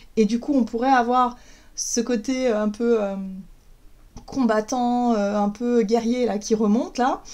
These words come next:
et, et, et également, pareil, dans nos, dans nos, dans nos rencontres,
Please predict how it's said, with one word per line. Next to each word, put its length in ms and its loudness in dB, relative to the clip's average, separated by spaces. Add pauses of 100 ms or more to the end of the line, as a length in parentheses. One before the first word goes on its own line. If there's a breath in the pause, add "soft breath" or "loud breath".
(440 loud breath)
et, 100 8
et, 560 10
et 200 0
également, 420 2
pareil, 340 -2
dans 140 0
nos, 320 2
dans 160 0
nos, 240 4
dans 180 0
nos 500 0
rencontres, 600 -2